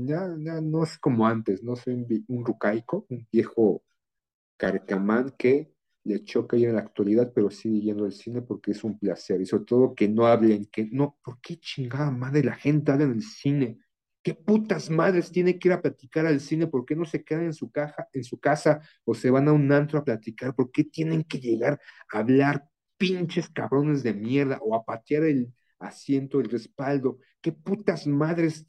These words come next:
les da placer por estar pateando? ¿Cómo me cago? Una vez casi me,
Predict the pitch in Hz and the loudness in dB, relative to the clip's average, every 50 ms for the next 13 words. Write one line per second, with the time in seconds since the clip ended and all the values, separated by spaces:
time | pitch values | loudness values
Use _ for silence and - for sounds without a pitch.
0 | _ - - 143 127 113 113 135 143 143 - 165 160 143 139 - 160 156 - 151 | _ -4 -2 -2 -2 0 0 -2 -2 0 2 2 2 2 2 -2 -4 0 2 2
1 | 139 127 - - 170 165 160 - - 143 135 - _ - 160 160 160 156 151 139 | 2 2 2 0 0 0 0 -2 -4 -6 -6 -6 _ 0 2 2 2 2 4 2
2 | 139 135 135 - - 165 180 175 170 156 139 151 - - 151 147 147 156 160 156 | 2 2 -2 -8 -8 -6 -6 -4 -2 -2 -2 -2 -2 -2 -2 0 0 -2 -2 -2
3 | 147 156 151 151 - 160 151 151 - 156 143 139 | -2 -4 -4 -4 -6 -8 -8 -4 -4 -4 -4 -4